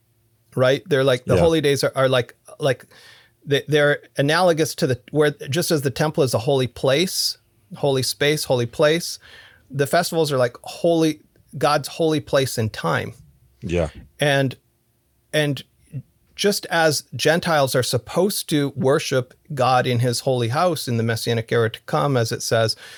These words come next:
Speaker 1: "My house will be called a house of prayer for all nations." Likewise, uh, we're,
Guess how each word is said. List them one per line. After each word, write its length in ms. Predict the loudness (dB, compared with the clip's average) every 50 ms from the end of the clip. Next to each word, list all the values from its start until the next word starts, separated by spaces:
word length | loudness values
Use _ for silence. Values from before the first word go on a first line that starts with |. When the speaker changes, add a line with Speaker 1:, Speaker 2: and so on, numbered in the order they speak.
| -16 -6
Speaker 1:
"My 160 | -2 0 2 2
house 220 | 2 0 0 0
will 80 | -4 -6
be 80 | -4
called 240 | -2 0 2 2 2
a 40 | 2
house 240 | 0 0 -2 -2 -6
of 100 | -10 -4
prayer 200 | -2 0 0 0
for 200 | -2 -4 -6 -2
all 240 | 0 0 2 2 2
nations." 680 | 0 0 0 0 0 -2 -2 -2 -2 -2 -2 -4 -6 -10 _ _
Likewise, 760 | -6 -4 -2 -2 -4 -2 0 0 2 2 2 0 -2 -4 -8 -12 -16 -20 -20 -20 -20 -20 -12 _
uh, 380 | -2 0 2 2 2 0 0 -4 -8 _ _ _ _ _ _ _ _ _ _ -20 -20 -20 _ _ _ _ _ -6
we're, 380 | -2 2 4 4 4 4 2